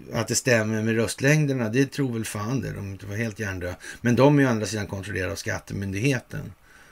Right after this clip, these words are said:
Ja, s-, som härbärgerar valmyndigheten då, inom ramen för sin egen verksamhet. <gasps> Mm.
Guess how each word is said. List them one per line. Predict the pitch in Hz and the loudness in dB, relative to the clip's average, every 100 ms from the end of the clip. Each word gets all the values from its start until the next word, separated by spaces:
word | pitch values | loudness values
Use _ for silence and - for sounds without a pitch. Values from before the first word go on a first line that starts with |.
| - - - - | -20 -20 -20 -10
Ja, | - 110 113 123 110 104 _ - | -6 -6 -8 -12 -16 -18 _ -20
s-, | - - | -20 -14
som | - 110 98 90 - | -6 -2 -2 -4 -8
härbärgerar | - 101 95 101 95 92 92 92 85 - | -4 -2 0 2 2 0 -2 -6 -8 -6
valmyndigheten | 92 82 85 85 95 104 - 87 85 | -4 -4 -6 -4 -4 -4 -8 -14 -12
då, | |
inom | 87 - 87 - - | -12 -12 -14 -16 -12
ramen | 92 85 85 80 | -8 -8 -8 -12
för | |
sin | 98 | -8
egen | 87 85 82 | -8 -8 -12
verksamhet. | 80 - 87 78 | -12 -12 -12 -14
<gasps> | - - 139 113 101 90 - - - - _ - | -14 -4 -2 -2 -6 -12 -18 -20 -20 -20 _ 2
Mm. | 110 104 101 98 92 90 92 107 | 4 4 4 2 2 0 -2 -4